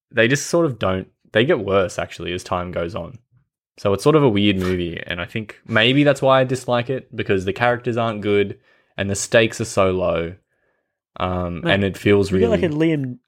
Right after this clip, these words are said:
Speaker 2: you got Liam Hemsworth wannabe. Like, that's something to look at. <laughs>
Speaker 1: Yeah, but I mean, like, the character. Do I like his character? Like, not really.
Speaker 2: Who do you think aged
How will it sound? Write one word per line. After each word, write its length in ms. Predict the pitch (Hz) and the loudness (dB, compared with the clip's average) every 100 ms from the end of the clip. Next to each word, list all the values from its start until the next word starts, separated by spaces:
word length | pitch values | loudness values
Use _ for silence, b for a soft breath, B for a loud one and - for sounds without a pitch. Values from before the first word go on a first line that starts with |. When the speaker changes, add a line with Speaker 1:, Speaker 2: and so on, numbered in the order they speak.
| _ - | _ -6
Speaker 2:
you 100 | 180 | -4
got 80 | 170 | -2
Liam 400 | 143 147 156 135 | -2 2 4 4
Hemsworth 480 | 127 147 127 113 - | 2 2 2 0 0
wannabe. 500 | 120 110 104 104 151 - _ | -4 -4 -6 -6 -6 -10 _
Like, 200 | - - | -12 -4
that's 260 | 175 - - - | -4 -4 -10 -8
something 320 | - - 110 | -8 -8 -12
to 200 | 113 127 _ | -14 -16 _
look 220 | - 123 139 | -10 -8 -6
at. 180 | 147 - | -6 -6
<laughs> 400 | - - - - - _ - | -8 -8 -8 -8 -16 _ 2
Speaker 1:
Yeah, 240 | 123 104 | 4 4
but 100 | 101 | 2
I 20 | |
mean, 140 | 104 101 | 0 0
like, 200 | 95 - | -4 -4
the 120 | 101 | -4
character. 600 | - 95 104 - 82 92 | 0 2 2 -2 -8 0
Do 180 | 104 104 | 4 4
I 60 | 104 | 6
like 260 | 95 92 | 4 2
his 180 | - 95 | -6 -14
character? 600 | - 92 95 - - 101 | -8 -8 -8 -10 -14 -14
Like, 220 | 101 95 101 | -14 -12 -10
not 160 | 104 | -8
really. 160 | - - | -8 0
Speaker 2:
Who 80 | 196 | 4
do 60 | |
you 20 | 262 | 6
think 180 | 311 - 147 | 4 4 2
aged 560 | 160 160 139 - - | 4 2 -2 -8 -10